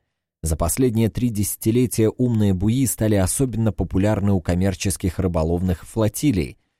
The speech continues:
Отчасти эта популярность является косвенным следствием набирающего силу движения за спасение дельфинов. В прошлом рыбаки искали тунца,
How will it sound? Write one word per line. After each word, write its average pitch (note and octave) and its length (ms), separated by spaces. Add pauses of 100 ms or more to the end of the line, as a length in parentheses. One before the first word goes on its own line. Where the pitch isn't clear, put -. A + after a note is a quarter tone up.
(160)
Отчасти D3+ 480
эта C3 160
популярность A2+ 720
является F#2+ 480
косвенным G#2 640
следствием G#2 680
набирающего F2+ 640
силу F#2+ 300
движения G2+ 600
за F#2 140
спасение F2+ 600
дельфинов. G2 640 (500)
В - 120
прошлом G#2+ 480
рыбаки F#2 400
искали A2+ 320
тунца, A2+ 600